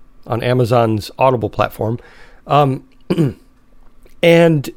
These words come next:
it's a, uh, i-, it's a post-apocalyptic story,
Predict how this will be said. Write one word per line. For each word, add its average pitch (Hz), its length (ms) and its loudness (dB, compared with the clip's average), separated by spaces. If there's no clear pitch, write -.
it's 156 320 -2
a, 147 320 6
uh, 127 440 2
i-, - 120 -18
it's 151 380 -6
a 143 60 0
post-apocalyptic 165 1040 0
story, 117 840 0